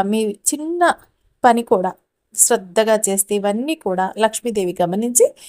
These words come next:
మీ ఇంట్లోకి వస్తారనమాట. కాబట్టి అండి, మీరు వీడియోని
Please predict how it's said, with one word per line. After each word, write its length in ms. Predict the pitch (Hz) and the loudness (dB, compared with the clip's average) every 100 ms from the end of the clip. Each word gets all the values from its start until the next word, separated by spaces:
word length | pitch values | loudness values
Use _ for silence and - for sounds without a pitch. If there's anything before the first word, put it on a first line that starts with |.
| - _ | -20 _
మీ 100 | 294 294 | -6 -4
ఇంట్లోకి 360 | 254 233 214 | 0 -2 0
వస్తారనమాట. 800 | 220 196 - 170 175 180 175 175 - _ _ _ | 0 0 -2 -4 -4 -4 -4 -4 -12 _ _ _
కాబట్టి 360 | 269 208 - - | 4 4 -4 -10
అండి, 200 | 233 349 466 | -2 2 4
మీరు 240 | 370 285 269 262 | 4 0 -2 -2
వీడియోని 560 | 277 311 302 226 220 | 0 0 2 0 0